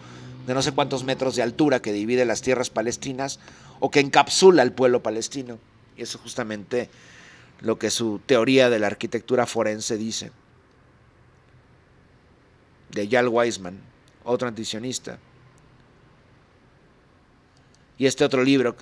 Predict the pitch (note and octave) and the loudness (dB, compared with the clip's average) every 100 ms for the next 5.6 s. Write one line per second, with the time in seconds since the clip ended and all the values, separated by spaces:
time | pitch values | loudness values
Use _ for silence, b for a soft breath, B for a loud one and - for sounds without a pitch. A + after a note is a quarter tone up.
0 | - _ _ _ _ _ b b _ - | -16 _ _ _ _ _ b b _ 0
1 | C3+ B2 B2+ C3+ B2 - _ b b b | 2 2 2 -2 -2 -12 _ b b b
2 | b b _ _ - C3 C#3 C#3+ C#3 C3+ | b b _ _ -6 -4 4 6 6 4
3 | B2+ - C3 C3 - C#3+ G2+ - - A2 | 0 -2 -4 -2 -2 -2 -2 -4 -8 -4
4 | A2 A2+ B2 - C#3 C3+ A#2+ A2+ B2 A#2 | -4 -4 -6 0 2 2 2 -2 0 -2
5 | G2 - - G2 A#2 G2+ | -4 -6 -8 -8 -8 -12